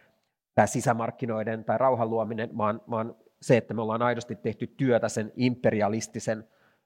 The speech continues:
ää, perinnön kanssa, ää, ja pystytty vakiinnuttamaan tietty valtiojärjestys, joka perustuu, ää, kansallisvaltioiden suvereniteetille. Mut kuten Miika sanoi, niin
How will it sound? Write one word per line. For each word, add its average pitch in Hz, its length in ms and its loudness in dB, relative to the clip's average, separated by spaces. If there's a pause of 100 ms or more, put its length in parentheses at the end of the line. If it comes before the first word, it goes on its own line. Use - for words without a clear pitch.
(120)
ää, 107 160 4
perinnön 107 440 2
kanssa, 113 540 -2 (100)
ää, 104 220 -2
ja 98 160 -4
pystytty 113 440 -4
vakiinnuttamaan 104 720 -2
tietty 107 360 -4
valtiojärjestys, 104 800 -2
joka 104 160 -6
perustuu, 107 720 -8 (260)
ää, 95 220 -2 (200)
kansallisvaltioiden 107 1080 -4
suvereniteetille. 101 880 -6 (240)
Mut 127 120 0
kuten 127 220 2
Miika 143 260 0
sanoi, 135 280 -2
niin 120 260 -4